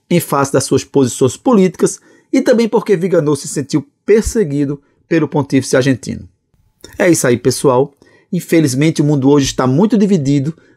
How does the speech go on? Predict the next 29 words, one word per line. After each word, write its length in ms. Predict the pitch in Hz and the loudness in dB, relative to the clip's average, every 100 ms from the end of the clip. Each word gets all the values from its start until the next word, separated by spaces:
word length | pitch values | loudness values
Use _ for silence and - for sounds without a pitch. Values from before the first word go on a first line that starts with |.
| _ | _
não 300 | 202 247 277 | 0 2 2
apenas, 680 | 262 - 160 160 165 - - _ _ | 0 0 2 2 0 -4 -14 _ _
não 140 | 214 240 | 0 0
apenas 360 | 214 196 196 | 0 0 2
na 100 | 190 | 0
Igreja 280 | 165 170 160 | 2 2 4
Católica. 580 | 170 - 117 90 - - _ _ _ | -2 0 0 0 -4 -16 _ _ _
Tal 160 | 123 120 | -4 -4
situação 600 | - 139 - 151 156 - | 0 0 2 0 0 0
é 80 | 127 | -4
potencialmente 880 | - _ 208 254 247 - 196 151 139 | -4 _ 0 2 -2 0 0 0 0
perigosa 600 | 190 190 147 143 143 165 _ _ | 2 2 4 4 2 -4 _ _
e 80 | 214 | -2
vamos 220 | 233 254 | 0 0
torcer 420 | - - - 156 | 0 0 2 0
para 180 | 147 139 | 0 -2
que 100 | 135 | 0
as 100 | 131 | -2
pessoas 480 | - 139 - 123 117 | -2 -2 0 0 0
aceitem 600 | 113 - 180 208 202 165 | -4 -2 2 2 2 -2
aqueles 440 | 131 - 135 123 | -2 -2 0 0
que 100 | - | -4
têm 220 | 123 127 117 | -2 0 0
posição 380 | 127 120 - | 0 0 0
política 640 | 113 - 120 196 196 - - _ _ _ | -2 0 2 2 -2 -12 -20 _ _ _
ou 80 | 160 | -2
mesmo 300 | 139 147 131 | 2 2 2
religiosa 720 | 131 123 120 117 117 123 - | 0 2 2 2 4 2 0
diferente. 680 | 135 127 - 135 85 - - | -6 -6 -2 -2 -2 -10 -20